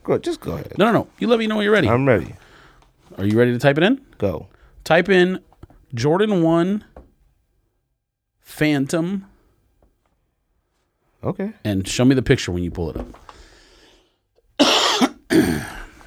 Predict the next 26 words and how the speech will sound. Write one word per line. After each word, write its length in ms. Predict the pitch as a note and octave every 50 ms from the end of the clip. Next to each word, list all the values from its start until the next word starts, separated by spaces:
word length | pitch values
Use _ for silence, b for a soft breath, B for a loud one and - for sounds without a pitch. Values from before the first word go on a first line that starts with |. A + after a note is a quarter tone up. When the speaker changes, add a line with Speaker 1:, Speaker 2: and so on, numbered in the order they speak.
| B B B B B B - - - - - - _ _ _ _ _ _ _ _ _ _ _ _ _ _ _ _ _ _ _ _ _ _ _ _ _ _ _ _ _ _ _
Speaker 2:
Jordan 440 | F#2+ G#2+ B2 D3+ F3 F#3+ F#3+ E3+ D3+
one 320 | D3+ D3 D3 C#3+ C#3+ D3 - -
mid 560 | G#2+ A2 A2 A#2 C#3+ D3+ E3+ F#3 F3+ F3 - -
multicolor 720 | G#2+ A2 A#2+ C#3 D#3 - - E3 D3+ - D#3 D3 C#3+ C#3 B2+
swoosh. 560 | - - - - A2 G2 - - - - -
Speaker 1:
For 160 | - G#2 G2
three 260 | F2+ - G2+ G#2+ A2
ten? 260 | A2+ - C#3 C3+ D3+ E2+
Speaker 2:
G 280 | F2+ F#2+ G#2 G2 D#2+
S. 420 | B1+ B1 - - - - - - b b b b b b b b
Speaker 1:
I 560 | - - - - - - - - - - -
never 140 | - G3+ C3+ E2+
even 100 | E2 E2+
seen 240 | - - - F#3+
that 140 | - - - F#2+
before. 360 | - - - A#2 F2 - - - - _ _ _ _ _ _ _ _ _ _ _ _ _ _ _ _ _ _ _ _ _ _ _
You 60 | - C#3+
talking 120 | C#3 A#2+
about 80 | A2+ A2
the 60 | G#2+
seven 240 | - C3 C3 C#3 C#3+
and 80 | C#3+
a 40 | C3
half 340 | C#3+ D#3 D#3 E3 F#3 - -
StockX? 520 | - F3 D#3+ D3+ - - G3+ G3+ G3+ -
What? 340 | D3+ D3 C#3 G#2+ F#2 -